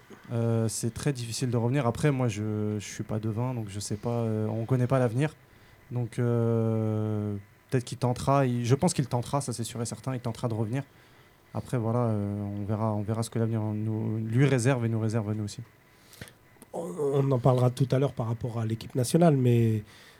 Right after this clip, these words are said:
Speaker 2: c'est sûr que, bon, de toute façon, tout le monde est triste pour l'homme et pour le joueur, parce que il... j'avais même presque l'impression qu'il avait trouvé, euh,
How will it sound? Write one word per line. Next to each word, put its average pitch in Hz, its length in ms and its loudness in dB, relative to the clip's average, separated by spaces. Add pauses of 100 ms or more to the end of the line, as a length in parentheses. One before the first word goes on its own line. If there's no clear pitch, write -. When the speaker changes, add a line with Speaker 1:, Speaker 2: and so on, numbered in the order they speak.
(120)
Speaker 2:
c'est - 200 -4
sûr - 280 2
que, 107 280 0
bon, 104 160 -6
de 92 340 -14
toute - 100 -18
façon, 113 280 -4 (920)
tout 117 100 -2
le 117 60 2
monde 123 200 4
est 107 100 0
triste 165 340 6
pour 123 200 2
l'homme 170 260 8
et 123 80 4
pour 117 180 -2
le 117 120 2
joueur, 139 440 0
parce - 180 -4
que - 100 -6
il... 113 260 -2 (840)
j'avais 123 340 0
même 139 220 4
presque - 300 0
l'impression 131 600 4
qu'il 127 220 -2
avait 120 200 4
trouvé, 127 600 4
euh, 110 260 0